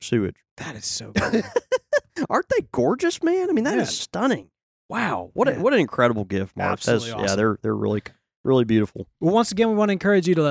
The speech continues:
Speaker 2: uh, write us a review if you've never done so before on iTunes. Uh, also, you can send in some feedback. You can email the show at,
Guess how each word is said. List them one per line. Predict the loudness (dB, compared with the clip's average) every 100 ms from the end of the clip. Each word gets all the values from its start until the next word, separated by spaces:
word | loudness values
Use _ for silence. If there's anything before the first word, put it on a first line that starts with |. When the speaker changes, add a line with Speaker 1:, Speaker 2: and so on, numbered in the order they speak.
| 2
Speaker 2:
uh, | 0
write | 2 2 2
us | 0
a |
review | 2 0
if |
you've | 2
never | -2 0
done | -2 -2 -2
so | -2 -2
before | -4 -2 0
on | 0
iTunes. | -4 -4 -2 0 0 -2
Uh, | -2
also, | 0 2
you | 2
can | 0
send | -2 0
in | 0
some | -2 -6
feedback. | -4 0 0 0
You | -4
can | -6 -2
email | 0 0
the | 0
show | -2 2 2 2
at, | 0 -4 -6